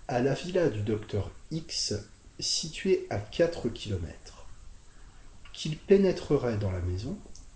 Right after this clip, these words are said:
entrerait dans le cabinet du docteur X, qu'il écrirait sur une feuille de papier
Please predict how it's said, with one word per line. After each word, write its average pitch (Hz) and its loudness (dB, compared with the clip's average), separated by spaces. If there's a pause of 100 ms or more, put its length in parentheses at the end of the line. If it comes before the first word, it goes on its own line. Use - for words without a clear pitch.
(100)
entrerait 131 2
dans 101 0
le 95 0
cabinet 117 2
du 90 -2
docteur 92 -6 (140)
X, - -6 (1080)
qu'il - 0
écrirait 139 2
sur - -2
une 104 4
feuille 170 2
de 113 2
papier 120 -2